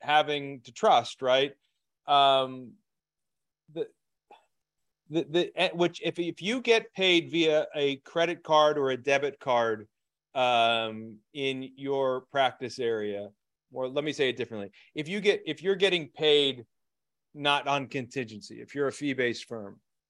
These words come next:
um, having an evergreen credit card or debit card, in my opinion, is essential. I would go as far as suggest if it's a company, if you take credit cards, 'cause you're not bankruptcy and you can accept credit cards,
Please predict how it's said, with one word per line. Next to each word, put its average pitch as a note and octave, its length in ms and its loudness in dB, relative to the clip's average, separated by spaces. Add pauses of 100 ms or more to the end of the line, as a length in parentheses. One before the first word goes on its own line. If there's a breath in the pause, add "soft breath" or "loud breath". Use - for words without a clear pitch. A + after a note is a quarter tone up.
(460)
um, A#2+ 400 0
having E3+ 800 0
an C3 280 -4
evergreen C3+ 1040 -4 (440)
credit C3+ 300 0
card B2+ 240 0
or A2+ 80 -2
debit A#2+ 340 -2
card, G#2+ 480 -4 (460)
in B2+ 280 -6 (420)
my C#3+ 280 0
opinion, B2 460 0
is A2 140 -8
essential. A2+ 440 -10 (140)
I E3+ 180 2
would E3+ 220 0
go C3 220 2
as A#2+ 120 -4
far A#2+ 280 -2
as A2+ 100 -4
suggest A#2+ 400 -4
if B2 140 -8
it's A#2+ 140 -10
a A#2 60 -6 (200)
company, C#3+ 340 -6 (240)
if B2+ 80 -12
you C#3+ 120 -10
take C3 260 -6
credit D3 260 0
cards, E3 340 0
'cause A#2+ 120 -10
you're A#2 100 -8
not A#2 160 -6 (140)
bankruptcy C#3 560 -2
and B2 80 -6
you A2 80 -10
can A#2 140 -12
accept A2 300 -12
credit B2+ 220 -6
cards, - 320 -6